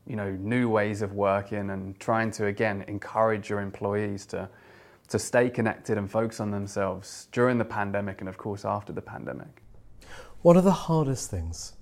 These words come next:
Speaker 2: I think people faced, and including myself, during the pandemic, when we were all locked down, was the fact that we were always on.
Speaker 1: Mm.
Speaker 2: You know, the day started earlier because there was no commute, and the day ended later because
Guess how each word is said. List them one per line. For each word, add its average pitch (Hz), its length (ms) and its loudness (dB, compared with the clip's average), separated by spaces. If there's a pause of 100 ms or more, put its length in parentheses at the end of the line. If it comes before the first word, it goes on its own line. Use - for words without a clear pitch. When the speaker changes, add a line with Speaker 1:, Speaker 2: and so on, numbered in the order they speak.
(240)
Speaker 2:
I 117 60 -4
think 113 200 0
people 117 240 -2
faced, 101 320 -2
and 120 140 2
including 131 360 6
myself, 95 480 -4 (480)
during 151 300 12
the 131 80 6
pandemic, 95 580 -2
when 110 140 2
we 127 140 6
were 139 100 6
all 160 240 6
locked 131 320 0
down, 92 460 -4
was 113 340 2 (240)
the - 80 -6
fact - 400 -6
that - 120 -8
we 120 180 -2
were 123 140 -2
always 113 560 -4
on. 92 360 -4 (380)
Speaker 1:
Mm. 110 120 -12 (460)
Speaker 2:
You 101 60 -2
know, 98 60 -2
the 101 120 -4
day 147 300 4
started 120 420 2
earlier 98 320 2
because - 200 -4
there 85 80 -8
was - 120 -12
no 80 160 -8
commute, 92 500 -6
and 151 120 2
the 147 40 2
day 147 200 6
ended 165 340 4
later 220 300 2
because 165 460 0